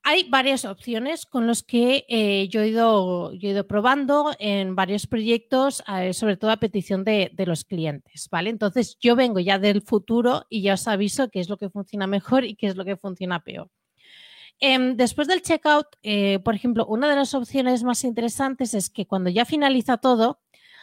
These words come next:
haya un formulario final con, pues, esos datos de, de solicitar la, la información, eh, correspondiente para, eh, nosotros pasarlos a, a, a la factura correspondiente.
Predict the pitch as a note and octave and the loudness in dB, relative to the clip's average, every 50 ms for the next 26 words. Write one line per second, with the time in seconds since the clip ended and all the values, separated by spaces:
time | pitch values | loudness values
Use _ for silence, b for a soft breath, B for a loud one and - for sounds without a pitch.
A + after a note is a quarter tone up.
0 | B B A#3+ B3 B3 C4+ C4+ C4+ B3+ - - B3+ A#3+ A#3 A3 A3+ A#3 A#3 A#3 A3+ | B B 0 2 2 4 2 2 0 -2 -2 -2 0 0 0 2 2 2 2 2
1 | A3+ G#3+ - - G#3 G3+ A3+ A#3 A#3 B3 C#4 C#4 _ _ _ _ _ _ _ _ | 0 -4 -4 -4 -2 0 2 2 2 2 0 -6 _ _ _ _ _ _ _ _
2 | _ _ _ _ - B3+ A#3+ B3 B3 C#4 - - _ _ _ _ _ _ - G#3 | _ _ _ _ 4 6 6 6 4 2 -4 -12 _ _ _ _ _ _ -4 -4
3 | F3+ - - - - _ _ _ - G#3 G3 F#3+ - A#3 G#3+ F#3 A3 G3+ F#3+ - | -4 -4 -6 -12 -16 _ _ _ -4 -2 -2 -2 -2 -2 -4 -2 -2 -4 -2 -2
4 | - A3+ A3+ G#3 G3+ G3+ F#3 F3+ E3+ E3 D#3+ D#3+ D#3+ D#3 E3 E3 - F3+ F3 G3 | -2 -2 -2 0 -2 -2 -2 -2 -2 -4 -4 -6 -6 -8 -10 -12 -14 -10 -8 -8
5 | F3+ - - G#3 F#3+ F#3 F#3+ F3 _ _ _ _ F3+ F3+ F3+ - F3+ G3+ G3+ G3 | -8 -6 -6 -6 -6 -6 -6 -8 _ _ _ _ 0 0 0 2 2 2 4 4
6 | F#3+ F3+ E3+ E3+ E3+ - F#3 F#3 F3+ F3 - - G3+ F#3 F#3 F3 D#3+ D#3 - - | 4 4 4 2 -2 -2 -2 -2 -2 -2 -4 -6 -6 -4 -4 -4 -6 -6 -4 0
7 | A3+ G#3+ A3 A3+ B3 C4 - _ - G3+ F#3 F3 F3 E3+ E3+ F3 E3 - G3 F#3+ | 2 2 2 2 0 -4 -10 _ -12 -10 -8 -6 -6 -6 -6 -6 -6 -4 -2 -2
8 | F#3+ F3+ - - - G3+ F#3 F#3 F#3+ F#3+ F#3+ - A#3+ G#3+ - - F3+ E3+ F3+ F#3 | -2 -2 -2 -4 -6 -4 -2 -2 -2 -2 -4 -4 -6 -4 -2 -2 0 2 2 2
9 | G3+ G#3 G3+ - - G#3 F#3+ F3+ F3 F3 F3+ E3 - F3+ - G3+ - - - E3+ | 4 2 2 0 -4 -4 -4 -4 -4 -4 -6 -8 -8 -8 -6 -6 -6 -6 -10 -12
10 | - - F#3 F3+ F#3+ G#3 G3+ - - - F#3+ F3+ E3+ D#3+ D#3 D#3 - - - - | -10 -8 -4 -2 -2 -2 -4 -6 -6 -4 0 2 2 2 2 2 -2 -4 -4 -2
11 | E3 E3+ F3 E3+ - _ - G3 F3+ E3+ D3+ - F3+ - _ - F#3 E3+ D#3+ E3+ | -2 -2 -2 -4 -8 _ -2 0 0 0 0 -2 -6 -8 _ -4 -4 -2 -2 -2
12 | D#3+ - G3+ F3 F3 - - - F3 E3 D#3+ D#3+ D#3+ D#3 D#3 - - F3 | -4 -2 -2 -2 -2 -4 -4 -6 -6 -6 -4 -4 -4 -6 -6 -10 -16 -20